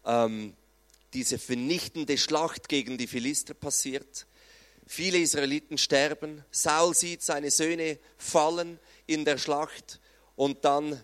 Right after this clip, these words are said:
merkt er, jetzt ist es vorbei. Ich habe keine Zukunft mehr. Die Thronfolger sind alle tot, dann kann ich auch sterben. Und so sagt er zu seinem Waffenträger,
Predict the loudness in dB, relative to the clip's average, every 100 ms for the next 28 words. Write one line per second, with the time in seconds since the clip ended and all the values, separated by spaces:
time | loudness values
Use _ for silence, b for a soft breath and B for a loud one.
0 | _ 0 0 0 -4 -6 -6 -8 -6 -6
1 | -4 -6 -6 -6 -6 -8 -10 -14 _ -16
2 | -8 -2 -2 -4 -10 -10 -8 -8 -10 -10
3 | -14 -10 -10 -10 -14 _ _ _ b b
4 | b b b b -10 -8 -10 -4 2 4
5 | 2 0 0 0 -6 -4 -4 -4 -6 -6
6 | -8 -8 -14 -14 _ b b b -14 -10
7 | -10 -10 -8 -10 -10 -12 -14 -14 -20 -20
8 | _ _ _ _ _ _ _ _ _ _
9 | _ _ _ _ _ _ _ _ _ -10
10 | -4 0 2 2 0 -6 -2 -2 -2 -4
11 | -10 -14 b b b b b b _ _
12 | _ _ _ 0 0 2 -4 -4 0 0
13 | 0 -6 -8